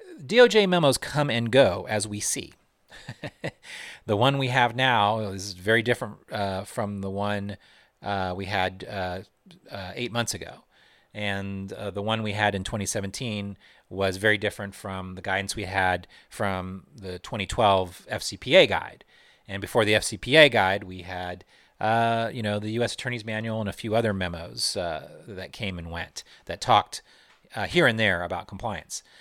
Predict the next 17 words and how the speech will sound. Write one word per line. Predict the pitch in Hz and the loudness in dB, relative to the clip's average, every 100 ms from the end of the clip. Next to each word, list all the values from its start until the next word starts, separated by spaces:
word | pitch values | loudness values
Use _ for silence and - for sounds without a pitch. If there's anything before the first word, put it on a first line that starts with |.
| - | -8
Memos | 117 165 208 - | 2 4 4 2
come | 185 180 | 0 0
and | 160 | 2
go. | 147 110 87 151 _ _ - | 4 4 0 -10 _ _ -14
The | - | -4
Sentencing | - 170 170 | 0 0 -2
Commission | 156 165 - 127 | -4 -4 -4 -2
has | 135 120 | -2 0
this | 127 | -4
process | - 131 120 - 98 - - - - | 2 4 6 2 0 -2 -6 -16 -12
year | 95 117 170 | 0 6 8
in, | 120 110 113 - _ _ | 8 6 2 -10 _ _
year | 92 90 110 120 | -14 2 6 8
out. | 98 85 - - _ _ _ _ | 8 6 -2 -20 _ _ _ _
The | - | 2
sentencing | 170 165 160 135 | 2 2 0 6
guidelines | 131 131 135 135 | 6 6 4 0